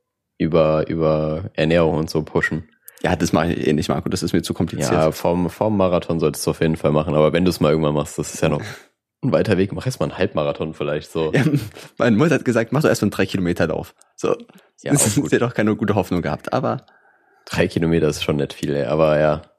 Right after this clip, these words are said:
Speaker 1: Nee, aber ich, kannst du das überhaupt von deiner, von deiner Lunge her so?
Speaker 2: Ja, locker, easy.
Speaker 1: Okay, man muss wissen, Chris ist ein wenig vorbelastet,
Speaker 2: Ach
Speaker 1: was
Speaker 2: so,
Speaker 1: das
Speaker 2: ja.
Speaker 1: angeht. Aber,
Speaker 2: Ja.
Speaker 1: ähm, ich dachte eigentlich, dass es dann nicht geht, so
Speaker 2: Ach so, nee.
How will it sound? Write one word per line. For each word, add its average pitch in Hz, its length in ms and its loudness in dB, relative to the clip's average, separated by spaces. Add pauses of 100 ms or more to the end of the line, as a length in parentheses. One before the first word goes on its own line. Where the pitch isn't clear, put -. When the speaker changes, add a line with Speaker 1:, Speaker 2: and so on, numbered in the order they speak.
Speaker 1:
Nee, 82 240 2
aber 85 200 2
ich, - 300 -6
kannst - 260 -6
du 165 60 -6
das 143 140 2
überhaupt 123 220 0
von 92 180 0
deiner, 78 420 0
von 78 220 -4
deiner 76 280 0
Lunge 120 240 2
her 78 200 -2
so? 78 260 -4 (600)
Speaker 2:
Ja, - 160 -2
locker, - 340 0
easy. 113 340 0 (920)
Speaker 1:
Okay, 82 360 0 (100)
man 85 100 2
muss 90 220 0
wissen, - 200 -4
Chris 101 200 -2
ist 98 80 -4
ein 87 100 2
wenig 82 220 0
vorbelastet, 82 640 0
Speaker 2:
Ach - 60 0
Speaker 1:
was - 80 0
Speaker 2:
so, 107 80 2
Speaker 1:
das 110 80 6
Speaker 2:
ja. 101 80 4
Speaker 1:
angeht. 87 220 -2 (680)
Aber, - 140 0 (160)
Speaker 2:
Ja. 80 180 2
Speaker 1:
ähm, 78 320 -2
ich - 120 -8
dachte - 280 -2
eigentlich, 82 180 0
dass - 160 -4
es - 60 -14
dann 76 260 0
nicht 76 200 -4
geht, 78 220 2
so 76 280 0 (240)
Speaker 2:
Ach - 100 -4
so, - 140 -2
nee. 78 260 -2